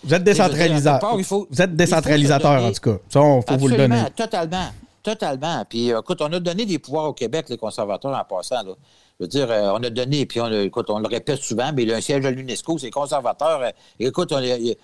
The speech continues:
Speaker 2: le, le, le droit de dépenser, je veux dire, c'est les conservateurs qui ont donné ça, l'équité fiscale. Ben, d'ailleurs, Trudeau, euh, pas Trudeau, Marper est en, en beau fusil contre, euh, Charest parce qu'il avait donné des baisses d'impôts. D'ailleurs, il y avait un article dans la presse pas plus tard que la semaine passée pour que monsieur,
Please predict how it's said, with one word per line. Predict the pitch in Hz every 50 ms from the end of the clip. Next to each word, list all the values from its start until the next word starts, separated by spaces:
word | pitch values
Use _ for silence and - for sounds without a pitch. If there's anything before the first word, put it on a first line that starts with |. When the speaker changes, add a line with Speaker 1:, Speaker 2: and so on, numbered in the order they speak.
| _ _ _ - -
Speaker 2:
le, | 110 113 107 110 117 113
le, | 110
le | 110 113
droit | 98 120 139 160
de | 156
dépenser, | 151 147 - 147 131 120 - - 180
je | 160 120
veux | 113
dire, | - 127 120
c'est | - - _ -
les | 139 135
conservateurs | - 202 180 160 170 147 139 - - 185 175
qui | 165
ont | 139
donné | 139 123 113
ça, | - 170 160
l'équité | 143 139 - - - 160 147
fiscale. | - - - - - 160 160 170 143 107 - _ _ _ _ _ _ -
Ben, | 113 117 117
d'ailleurs, | 110 123 131 147 143 123
Trudeau, | 101 - 110 113 127 147 143 131
euh, | 117 110 101 92
pas | - - 110
Trudeau, | - 113 113 139 151
Marper | 143 127 123 110 127 143 143
est | 131 -
en, | 110 107 101 95 - - _ - - _ _ _ -
en | 107 110 107 101
beau | 104 120 127
fusil | 127 - 123 107 113 135 143
contre, | - 123 117 107 95 110
euh, | 104 95
Charest | - - 110 104 123 143 131
parce | 120 101 -
qu'il | 113 104
avait | 110 110
donné | 117 120
des | 120 120 110
baisses | 101 110 117 110
d'impôts. | 98 107 98 90 - 127 139 120
D'ailleurs, | 104 101 107 127 131
il | 120
y | 113 107
avait | 110 117 131
un | 131 127
article | 113 - - 143 131
dans | 127 127 113
la | 107
presse | - 135 139 131 -
pas | 120 101
plus | -
tard | - 127 120
que | 113
la | 104
semaine | 120 120 110
passée | - 117 107 95 - 151 151
pour | - - -
que | - 117
monsieur, | 117 107 95 - 127 123